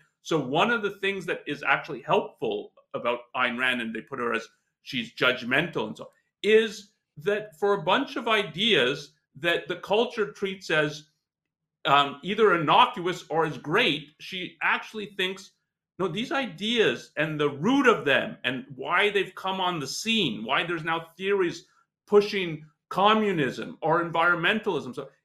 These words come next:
it's, there's real evil here. And that for someone who you're starting to get, um, uh, attracted to it for some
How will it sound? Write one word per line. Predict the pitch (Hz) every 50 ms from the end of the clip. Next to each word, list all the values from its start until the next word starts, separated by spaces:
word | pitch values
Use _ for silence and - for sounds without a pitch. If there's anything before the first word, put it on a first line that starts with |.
| _ _ -
it's, | 180 202 202 - - - - _ -
there's | 156 196 196 160 160
real | 170 202 233 269 262 240 196 - - -
evil | 202 233 277 294 285 277 214 202 175
here. | 139 123 113 - - 92 - - _ _ _ _ _ _ _ -
And | 170 208 220 208 175 160
that | 196 214 277 277 - - - -
for | 220 214
someone | 208 - 220 220 226 233 226 196
who | 202 190 214 202 180 - -
you're | - 175 185 185 180
starting | 165 - - 185 190 202 202 208 202
to | 214 185
get, | 147 175 175 185 180 - - - _ _ _ - _ _ _ _ _ _ _ -
um, | 156 156 156 151 151 151 147 - - - _ _ _ _ _ _ - 147
uh, | 135 135 131 127 120 117 - - - -
attracted | 147 147 - - 185 208 220 220 - - 180 151 -
to | - - 131
it | 143 - - -
for | - 170 156
some | 147 - - 165 165 185 196 196 190 180 -